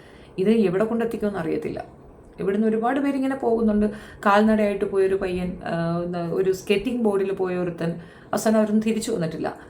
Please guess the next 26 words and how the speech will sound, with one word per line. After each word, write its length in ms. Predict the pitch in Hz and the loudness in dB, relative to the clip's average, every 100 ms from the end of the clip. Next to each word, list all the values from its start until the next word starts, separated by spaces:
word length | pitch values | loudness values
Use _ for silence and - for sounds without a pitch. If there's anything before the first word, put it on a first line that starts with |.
| - - | -20 -8
ഒറ്റയ്ക്ക് 460 | 185 - - 277 240 | -8 -6 -4 0 0
നിങ്ങൾ 200 | 202 196 | 0 0
എന്ത് 360 | 175 190 220 | -2 2 2
കോമാളിത്തരം 600 | - 185 175 175 175 185 175 | 2 -2 0 -2 -4 -4 -4
കാണിച്ചാലും 400 | 160 165 175 190 | -4 -4 -6 -4
കുഴപ്പമില്ല. 420 | 160 160 170 - - - - - | -4 -2 -4 -4 -10 -18 -20 -2
ഒരു 100 | 208 | 0
പെൺകുട്ടി 420 | 214 208 220 254 214 | 2 4 4 2 -2
പോകുന്നുണ്ട്, 480 | 170 151 - - - - 190 | -2 -2 -4 -8 -10 -10 -6
അതിപ്പോൾ 260 | 190 220 | -4 0
എല്ലാവർക്കും 400 | 226 208 220 240 | 2 2 0 -2
സ്ട്രൈക്കൊക്കെ 500 | - - 196 - 220 | -4 -2 -2 -2 -2
കൊടുക്കുന്നു 380 | 208 196 202 202 | 0 0 0 -2
എന്നാണ് 200 | 190 170 | -4 -2
കേൾക്കുന്നത്. 380 | 156 143 214 - - - - - | -4 -4 -6 -8 -12 -20 -16 0
ആ 80 | 214 | 0
പെൺകൊച്ചും 460 | 233 220 233 262 | 2 2 2 0
ഇത് 160 | 220 170 | -2 -2
തന്നെയാണ്. 300 | 160 165 175 | -4 -8 0
നിങ്ങളിങ്ങനെ 420 | 202 254 262 262 240 | 2 2 0 -2 -4
ലൈഫ് 380 | 185 208 214 247 | -2 -2 -2 -2
റിസ്കിലാക്കിക്കൊണ്ട് 640 | 226 - 214 208 208 202 | -2 0 -2 -2 -4 -4
ഈ 60 | 208 | -2
തോന്നിവാസത്തിന് 600 | 190 185 190 185 - 202 | -2 -2 -4 -6 -6 -4
പോകാതിരിക്കൂ 720 | 196 165 165 190 180 165 156 | -2 -2 0 0 -2 -2 -6
പ്ലീസ്. 300 | 160 143 | -6 -8